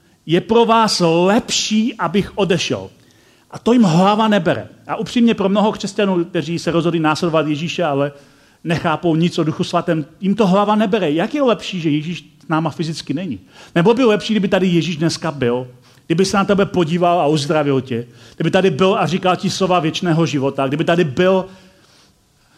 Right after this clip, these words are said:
a udělal prostě něco takového, o čem čteme v Evangeliu, nebylo by to pro nás lepší? Ale Ježíš těm učedníkům říká: „Je pro vás lepší,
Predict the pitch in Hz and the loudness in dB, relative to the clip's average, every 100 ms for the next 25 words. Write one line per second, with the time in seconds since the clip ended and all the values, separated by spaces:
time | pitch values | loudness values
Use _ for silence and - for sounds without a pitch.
0 | - 151 190 214 208 208 190 - 202 196 | -6 -2 2 2 2 0 -2 0 4 4
1 | 208 214 208 190 - 208 190 220 214 196 | 2 0 -2 -2 -2 2 2 0 -2 -2
2 | 175 - - 196 175 202 156 160 156 160 | -2 -2 0 0 0 0 0 2 2 2
3 | 147 165 185 180 196 156 151 156 156 135 | 2 2 0 0 -2 0 0 0 0 -4
4 | 120 - 117 104 _ _ _ _ _ _ | -6 -10 -14 -14 _ _ _ _ _ _
5 | _ - 147 147 165 175 202 170 - 175 | _ -4 0 2 2 0 -2 -2 0 0
6 | 175 175 165 156 151 151 156 160 185 170 | 0 -2 -2 -2 -2 0 0 0 0 0
7 | 160 123 - 139 185 - - 120 143 214 | 0 0 -2 -2 0 -2 -6 -6 -6 -8
8 | - | -14